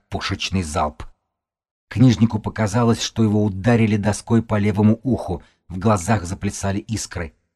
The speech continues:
Он пошатнулся и едва не упал. Тесное пространство заполнилось дымом от сгоревшего пороха и кровавой взвесью, заляпавшей всё вокруг. Лицо Ханны с одной стороны покрылось блестящей алой плёнкой,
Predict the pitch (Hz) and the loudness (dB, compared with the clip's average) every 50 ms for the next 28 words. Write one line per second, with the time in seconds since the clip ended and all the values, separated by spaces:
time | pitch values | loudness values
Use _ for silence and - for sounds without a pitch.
0 | _ _ _ _ - 113 107 - - 95 - - 92 - - 104 107 104 - - | _ _ _ _ 2 2 2 2 0 -4 -6 -6 -8 -4 -2 0 0 0 -2 -4
1 | - 113 - 107 98 101 107 90 82 80 87 - 87 82 85 85 85 85 78 - | -8 -8 -6 -4 -2 0 0 -2 -2 -2 -2 -2 -2 0 -2 -2 -4 -4 -6 -8
2 | - 76 73 - - _ _ _ _ _ _ _ _ _ _ _ _ _ _ - | -10 -10 -10 -12 -14 _ _ _ _ _ _ _ _ _ _ _ _ _ _ -2
3 | 113 110 107 - - 95 90 - - 87 - - - - 104 104 95 - - - | -2 0 0 -2 -4 -4 -6 -4 -6 -8 -8 -6 -4 0 0 0 0 -2 -4 -6
4 | 98 80 87 90 - - 98 98 95 92 90 95 90 80 78 92 110 104 107 101 | -6 -4 -4 -6 -4 -2 0 0 2 0 0 -2 -4 -4 0 2 4 6 6 4
5 | 95 - - _ _ _ _ - 104 90 85 82 95 101 95 101 95 - - 95 | 4 2 -2 _ _ _ _ -6 -6 -6 -6 -6 -4 -2 -2 -2 -4 -4 -6 -6
6 | 90 92 - - - 120 117 113 110 - - 110 113 - - 107 - - 95 95 | -6 -6 -8 -4 0 2 2 2 2 0 -2 -4 -4 -4 -6 -8 -6 -4 -4 -2
7 | 87 87 95 95 95 95 92 85 87 92 85 92 82 - - - 90 82 - _ | -2 -2 -2 -2 -2 -4 -4 -4 -4 -4 -4 -4 -4 -4 -6 -8 -8 -8 -10 _
8 | _ _ _ _ _ 85 78 92 87 82 87 - - 101 - - - 101 95 90 | _ _ _ _ _ -10 -6 -6 -4 -4 -4 -4 -4 -6 -8 -6 -4 -4 -4 -4
9 | - - - - - 92 71 - 85 - - 87 85 - - - - _ _ _ | -6 -10 -10 -6 -6 -6 -6 -6 -8 -8 -8 -10 -10 -10 -12 -16 -20 _ _ _
10 | _ _ _ _ _ _ _ _ 92 90 90 85 - - 90 82 - - - 98 | _ _ _ _ _ _ _ _ -10 -8 -8 -8 -8 -10 -10 -10 -10 -6 -4 -4
11 | 92 90 92 90 - - 90 82 82 90 85 - - - 82 82 85 92 87 - | -2 -2 -2 -2 -4 -6 -6 -4 -4 -4 -4 -6 -8 -8 -6 -4 -4 -4 -4 -4
12 | - 82 - - 87 90 87 92 82 78 78 85 95 87 - - - 113 107 98 | -6 -8 -8 -8 -8 -6 -4 -6 -6 -6 -6 -6 -6 -6 -8 -6 -4 -4 -2 -2
13 | - - 101 - - 104 95 87 80 80 - - 107 113 104 101 - 101 98 82 | -4 -6 -6 -6 -6 -8 -8 -8 -8 -10 -6 -2 0 0 0 0 0 -2 -6 -6